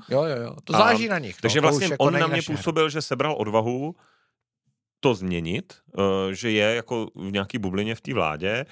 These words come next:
Speaker 2: Já mám strašnou, eh, po těch zkušenostech strašný otazník, jestli to je,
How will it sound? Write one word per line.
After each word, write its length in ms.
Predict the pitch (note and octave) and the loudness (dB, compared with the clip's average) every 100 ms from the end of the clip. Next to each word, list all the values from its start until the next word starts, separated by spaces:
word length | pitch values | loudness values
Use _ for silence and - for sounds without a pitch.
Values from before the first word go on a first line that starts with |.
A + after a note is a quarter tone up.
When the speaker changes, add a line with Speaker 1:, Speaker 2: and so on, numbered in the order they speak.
| - _ _ _ _ _ _ - | -16 _ _ _ _ _ _ 0
Speaker 2:
Já 240 | G#2+ A#2+ | 4 4
mám 140 | D3 C#3 | 2 -2
strašnou, 800 | - B2+ - C#3 C3 B2+ A#2+ - | -4 -6 -4 -4 -4 -4 -6 -10
eh, 800 | F2+ F#2 G2 G2 G2 F#2+ - - _ _ _ | -10 -10 -12 -12 -12 -12 -16 -20 _ _ _
po 100 | A#2 | -4
těch 120 | C3+ | -2
zkušenostech 380 | C3+ D3 C3+ C#3 - _ | -2 -4 -2 -2 -4 _
strašný 440 | - A#2+ A2+ D3 | -8 -6 -4 -4
otazník, 480 | C3 G2+ A2+ B2 A2+ | -2 0 -2 -2 -6
jestli 280 | G2+ - G#2+ | -6 -4 -4
to 380 | - G2+ F#2+ G2+ _ _ _ _ _ _ _ - | 0 0 0 -4 _ _ _ _ _ _ _ -10
je, 280 | F#2+ D#2+ D2 | -4 -2 -2